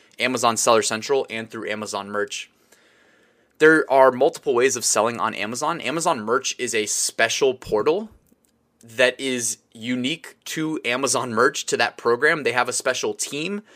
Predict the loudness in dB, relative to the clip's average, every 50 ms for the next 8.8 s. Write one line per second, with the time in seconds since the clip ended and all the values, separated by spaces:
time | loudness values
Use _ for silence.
0 | -20 _ _ _ _ -2 -2 0 0 2 0 0 0 0 -4 -4 -4 -4 -4 -4
1 | -6 -8 -10 -6 -4 -4 -4 -4 -4 -6 -6 -6 -6 -6 -6 -6 -8 -10 _ _
2 | _ -4 -4 -4 -2 -2 -2 -2 -2 0 -2 0 -2 -2 -2 -2 -4 -6 -6 -6
3 | -4 -4 -4 0 0 0 0 2 0 0 0 -2 -2 -4 -6 -4 -4 -6 -6 -2
4 | -2 -2 -2 -4 -4 -6 -6 -4 -4 -4 -4 -6 -6 -10 _ _ _ _ _ -16
5 | -10 -8 -8 -8 -8 -2 -2 -2 -2 0 0 0 0 0 0 -4 -12 -10 -8 -8
6 | -10 -8 -8 -8 -8 -8 -6 -2 -2 -2 -2 -4 -6 -4 -4 0 2 0 2 2
7 | 0 -2 0 -2 -4 -4 -4 -6 -4 -4 -4 -4 -4 -8 -12 -8 -8 -6 -6 -6
8 | -6 -8 -8 -4 -4 -4 -4 -4 -8 -10 -6 -2 -4 -2 -4 -6